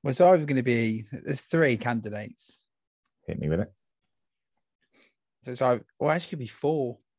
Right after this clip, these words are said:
Speaker 1: And Car-, was Carney still there that season?
Speaker 2: I think he
Speaker 1: I
Speaker 2: was,
Speaker 1: think
Speaker 2: yeah.
Speaker 1: Carney, yeah, I think he was. So I'm gonna go Henri
Speaker 2: Mm-hmm.
Speaker 1: Bergkamp.
Speaker 2: Who's that final player? Bergkamp. Incorrect.
Speaker 1: Was it Reyes?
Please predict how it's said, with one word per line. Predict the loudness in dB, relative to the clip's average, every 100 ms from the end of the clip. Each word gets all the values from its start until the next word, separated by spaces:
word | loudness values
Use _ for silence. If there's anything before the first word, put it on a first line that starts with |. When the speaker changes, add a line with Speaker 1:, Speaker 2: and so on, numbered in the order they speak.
| _ _ _ _ _ -18
Speaker 1:
And | -14
Car-, | -12 -14 -16 _
was | -16 -16
Carney | -12 -10 -10
still | -10 -10 -10
there | -10
that | -12
season? | -12 -10 -10 -14 _ _ _ _ _ _ _ _ _ _ _ _ _ _ _ _ _ -2
Speaker 2:
I |
think | 0 0
he |
Speaker 1:
I | -4
Speaker 2:
was, | -4
Speaker 1:
think |
Speaker 2:
yeah. | -4
Speaker 1:
Carney, | -4 -6 -16 _ _ _
yeah, | -4 -4
I |
think | -4 -6
he | -4
was. | -6 -6 -18 -20 2
So | 6
I'm |
gonna | 8
go | 8 10
Henri | 8 6 6 4 2 -4 _ _ 2
Speaker 2:
Mm-hmm. | 6 6 6 0 -8 -6
Speaker 1:
Bergkamp. | -6 -4
Speaker 2:
Who's | -2
that | -2 -4
final | -2 2 4 4
player? | 2 2 0 -2 2
Bergkamp. | 2 2 -2 -2 -10 -20 _ _ _ -20 -20 _ _ -4
Incorrect. | 0 0 0 -6 _ _ _ _ _ _ _
Speaker 1:
Was | -2
it | 0
Reyes? | 4 6 6 4 0